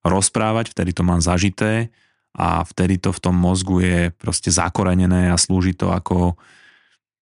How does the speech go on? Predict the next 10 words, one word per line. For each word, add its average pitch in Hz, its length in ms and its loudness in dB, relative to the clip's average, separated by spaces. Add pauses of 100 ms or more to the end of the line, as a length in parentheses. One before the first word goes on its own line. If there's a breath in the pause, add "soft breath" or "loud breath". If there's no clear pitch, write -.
(720)
aj 98 80 0
inšpirácia 95 800 0
pre 90 400 -4 (160)
kreativitu, 95 720 -2
aj 92 160 -2
pre - 80 -2
to, - 160 -2
čo 90 160 -2
robím. 90 400 -2 (320)
Čiže 82 560 -4